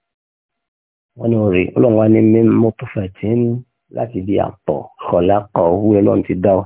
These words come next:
sperm. "Faqaddarahu," ó sì, ó, ó, ó pé bùbù rẹ ni pé ó kádàrá gbogbo nǹkan tó ní.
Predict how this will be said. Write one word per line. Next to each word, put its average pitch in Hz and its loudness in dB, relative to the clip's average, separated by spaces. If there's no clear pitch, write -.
sperm. 120 -2
"Faqaddarahu," 110 0
ó 135 -8
sì, 120 -10
ó, 120 -2
ó, - 0
ó 110 -4
pé 135 0
bùbù 90 -4
rẹ 101 2
ni 98 2
pé 98 0
ó - -4
kádàrá 110 0
gbogbo 95 -2
nǹkan 90 -2
tó 113 0
ní. 90 2